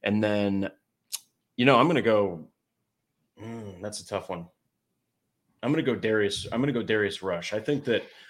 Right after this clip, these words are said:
I think that that was one of my favorite picks. When they picked him, I, I couldn't believe he fell a couple rounds. I think that guy's got a lot of potential to shore up that fourth spot. Overall,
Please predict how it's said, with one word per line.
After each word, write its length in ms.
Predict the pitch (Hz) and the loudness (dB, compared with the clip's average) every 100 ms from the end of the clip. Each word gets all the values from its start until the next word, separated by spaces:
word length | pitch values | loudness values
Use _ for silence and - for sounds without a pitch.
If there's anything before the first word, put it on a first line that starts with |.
| - | -6
I 80 | 139 | -4
think 180 | 143 147 | -2 -4
that 100 | 92 | -4
that 240 | 120 117 | -4 -2
was 160 | 104 - | -4 -6
one 160 | 113 107 | -6 -4
of 100 | 90 | -2
my 140 | 101 | -4
favorite 480 | - 113 110 101 - | 0 2 2 0 -2
picks. 280 | 107 104 110 | 0 2 0
When 100 | 101 | -2
they 100 | 117 | -4
picked 300 | - 110 - | -6 -6 -4
him, 200 | 107 101 | -2 -2
I, 220 | 104 104 | -2 -2
I 60 | 104 | -2
couldn't 240 | 117 95 | -2 -2
believe 280 | 90 95 90 | -2 -4 -4
he 140 | 98 | -8
fell 440 | 87 98 90 90 - | -6 -2 0 0 -2
a 100 | 71 | -4
couple 300 | 104 92 85 | -2 -4 -4
rounds. 560 | 87 87 87 85 - - - - | -6 -4 -4 -4 -6 -10 -20 -2
I 80 | 110 | 0
think 160 | 101 | 2
that 160 | 95 95 | 0 0
guy's 200 | 92 85 | -2 -2
got 120 | 87 | -4
a 40 | 80 | -4
lot 200 | 85 85 | -4 -6
of 80 | |
potential 440 | - - 92 - 82 | -8 -6 -4 -4 -4
to 60 | |
shore 260 | 85 - 90 | -4 0 0
up 80 | - | 0
that 200 | 87 - | -4 -2
fourth 240 | 92 85 | -4 0
spot. 420 | - - 101 98 - - - | 0 4 4 4 -2 -10 4
Overall, 680 | 120 117 107 110 117 120 | 6 6 4 6 6 4